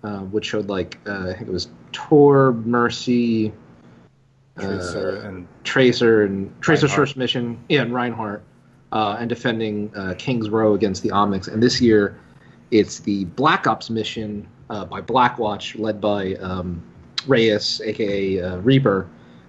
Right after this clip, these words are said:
Speaker 1: Genji, Moira, and Kree as they, uh, try to get revenge on, um, an entity that attacked, uh, Overwatch. Uh, and they did a digital comic, uh, that's available.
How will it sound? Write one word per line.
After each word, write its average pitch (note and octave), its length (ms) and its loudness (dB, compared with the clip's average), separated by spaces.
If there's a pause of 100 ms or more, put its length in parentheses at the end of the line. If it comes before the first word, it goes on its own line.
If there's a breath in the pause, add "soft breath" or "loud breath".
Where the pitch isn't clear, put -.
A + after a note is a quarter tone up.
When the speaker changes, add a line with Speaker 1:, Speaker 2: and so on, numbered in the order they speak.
Speaker 1:
Genji, A2+ 680 2 (420)
Moira, A2+ 680 4
and G2 360 -4
Kree A2+ 500 4
as F#2+ 180 0
they, G2 280 0
uh, F#2+ 180 0
try - 200 0
to G2 60 4
get G2 280 2
revenge G2 680 -2 (140)
on, F#2 280 -2
um, F2+ 500 -4 (720 loud breath)
an A2+ 100 0
entity A2 440 -2
that F#2 220 -4
attacked, - 520 -4 (160)
uh, F2 260 -6
Overwatch. G2 680 -4 (480 loud breath)
Uh, F#2 280 2
and A#2+ 100 2
they D3 60 6
did F#3 160 4
a C#3+ 260 6
digital C3+ 320 0
comic, A#2+ 560 -4 (400)
uh, G2 440 -6 (180)
that's A2+ 160 -2
available. G2+ 520 2